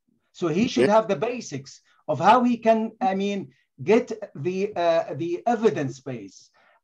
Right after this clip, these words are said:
Speaker 1: from the published literature. He can differentiate and discriminate between what is good to, I mean, uh, to apply and what is, I mean, not fake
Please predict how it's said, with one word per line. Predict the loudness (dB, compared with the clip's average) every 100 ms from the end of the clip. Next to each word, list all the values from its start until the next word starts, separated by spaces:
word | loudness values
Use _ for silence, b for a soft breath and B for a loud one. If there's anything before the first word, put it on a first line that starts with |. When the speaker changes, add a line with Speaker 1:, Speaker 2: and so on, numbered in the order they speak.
| _
Speaker 1:
from | -2 4 4 4 -2
the | -2 -2
published | 2 2 4 0 0
literature. | -4 -2 -2 -2 -4 -14 _ _ -10
He | -4
can | 0 0
differentiate | 0 -2 -4 -4 -6 -4 -2 -4
and | -8 -8
discriminate | -8 -6 -6 -4 -4 -4 -6 -10 _ _ _
between | -12 -2 0 2
what | 0 0
is | 0 -2 -6
good | 2 4 4 2 -18 _ _ _ _ _ _ _ _
to, | 0 0 0
I | -2
mean, | -2 -4 -6 -6
uh, | -2 -2
to | -2 -6
apply | -6 -4 -2 0 -2 -4 _ -10
and | -6
what | -2 -2 -4
is, | -8 -10 -8
I | -6
mean, | -6 -8 -12 -12
not | -2 -2 -2
fake | -2 0 0 -2